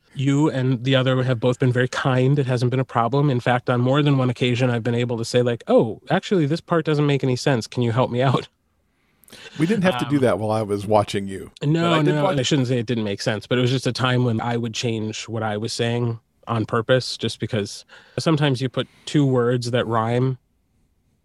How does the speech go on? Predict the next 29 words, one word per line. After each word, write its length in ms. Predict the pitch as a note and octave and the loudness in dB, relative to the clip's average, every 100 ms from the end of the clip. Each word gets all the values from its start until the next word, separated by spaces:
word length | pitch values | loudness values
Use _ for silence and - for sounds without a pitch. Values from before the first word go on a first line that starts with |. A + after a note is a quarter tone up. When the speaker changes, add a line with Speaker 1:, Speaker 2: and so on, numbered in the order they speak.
| _ - | _ -4
Speaker 1:
in 140 | C3 | -2
a 60 | A#2+ | 0
sentence 460 | C3+ B2+ C#3+ C#3+ | 0 0 0 -2
and 120 | - B2 | -2 0
you 60 | |
don't 200 | C3 A#2+ | 2 0
think 180 | B2+ A#2 | 0 -2
about 240 | B2 C3 | 0 2
it 80 | C3+ | 2
when 120 | B2+ | 2
you're 100 | A#2+ | 2
writing 280 | A2+ A2 A#2 | 2 0 0
it 80 | A2 | -4
down, 420 | A2 A2 B2 C#3 - _ _ _ _ _ _ | -2 -2 -2 -4 -8 _ _ _ _ _ _
especially 440 | - B2 D#3 D3 D3 | -6 -2 0 2 0
if 80 | A#2+ | 0
those 200 | B2 - | -2 0
two 180 | C3+ | 0
words 300 | B2 A#2 A2+ | 2 2 0
don't 220 | - A2 F2+ | -2 -2 -2
look 300 | A#2+ B2+ - | -2 0 0
like 200 | C3+ - | -2 0
they 120 | C#3 | 0
would 140 | C#3 | 2
rhyme, 420 | C#3 C3+ C#3 D#3 D3 _ _ _ _ _ _ | 2 0 0 -2 -6 _ _ _ _ _ _
but 160 | G#2+ G#2+ | -10 -8
they 120 | G#2+ | -6
do 240 | G#2+ A#2 | -2 0
actually. 480 | A#2+ B2+ - C#3+ C#3+ | 0 0 -2 0 0